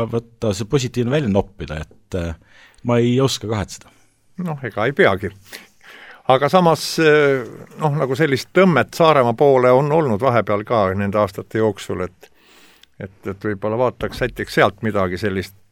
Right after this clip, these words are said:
Speaker 2: äh, sobivat ja noh, elu on ju edasi läinud, äh, see Kuressaare, kus sina ära läksid, pole kaugeltki enam see, ja ka see Saaremaa ja ne-, see Muhumaa ei ole enam kaugeltki mitte see, mis ta oli siis, kui sa läksid.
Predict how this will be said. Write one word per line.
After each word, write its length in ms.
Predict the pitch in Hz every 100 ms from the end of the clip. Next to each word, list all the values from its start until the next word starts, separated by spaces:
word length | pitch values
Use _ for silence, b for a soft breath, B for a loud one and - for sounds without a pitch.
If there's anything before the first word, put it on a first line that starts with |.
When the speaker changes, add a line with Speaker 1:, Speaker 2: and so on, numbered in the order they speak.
| 107
Speaker 2:
äh, 160 | 101 98
sobivat 760 | 104 95 92 90 _ _ -
ja 220 | 101 101 92
noh, 960 | - _ _ _ - - - - 156
elu 160 | 160 110
on 140 | 120
ju 80 | 170
edasi 340 | 175 - 110 120
läinud, 640 | 127 123 117 _ _ -
äh, 300 | 117 117 101 - -
see 160 | 131 117
Kuressaare, 640 | 131 107 - 113 110 107 - b b -
kus 160 | -
sina 200 | 160 139 135
ära 160 | 113
läksid, 300 | 113 - 110 -
pole 160 | 104 120
kaugeltki 460 | 143 107 95 107 104
enam 160 | 107
see, 360 | - 160 117 98 - b b b
ja 80 | 117
ka 80 | 135
see 140 | 156
Saaremaa 480 | 185 156 110 95 101
ja 60 | 120
ne-, 80 | 120 -
see 140 | 131
Muhumaa 480 | 147 131 101 95 95
ei 80 | 98
ole 160 | 95 98
enam 180 | 98 101
kaugeltki 440 | 104 98 101 - 98
mitte 240 | 98 98 101
see, 120 | 95 92
mis 140 | -
ta 80 | 104
oli 140 | 98 92
siis, 160 | 92
kui 120 | _
sa 100 | - 107
läksid. 400 | - - -